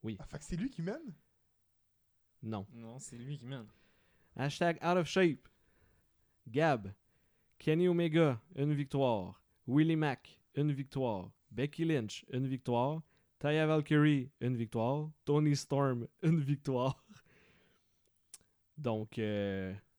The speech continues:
Speaker 2: Mais ils ont gagné un titre, là.
Speaker 1: euh, Kenny, oui. Kenny a gagné le titre, euh, tag team avec Adam Page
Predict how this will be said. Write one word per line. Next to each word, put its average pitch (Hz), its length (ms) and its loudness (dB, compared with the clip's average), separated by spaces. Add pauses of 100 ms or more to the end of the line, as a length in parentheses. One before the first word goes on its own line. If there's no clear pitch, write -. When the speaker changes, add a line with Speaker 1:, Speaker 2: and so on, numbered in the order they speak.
(200)
Speaker 2:
Mais 143 80 -10
ils 147 80 -8
ont 143 60 -8
gagné 143 200 -10
un 147 80 -8
titre, 233 300 -12
là. 190 80 -6 (800)
Speaker 1:
euh, 113 300 0
Kenny, 143 320 -2
oui. 117 180 -6 (100)
Kenny 123 200 0
a 131 60 0
gagné 123 380 0
le 110 180 2
titre, 123 360 -6
euh, 107 120 0
tag 113 200 -4
team 123 200 -2
avec 107 240 -2
Adam 107 200 -4
Page 131 400 -6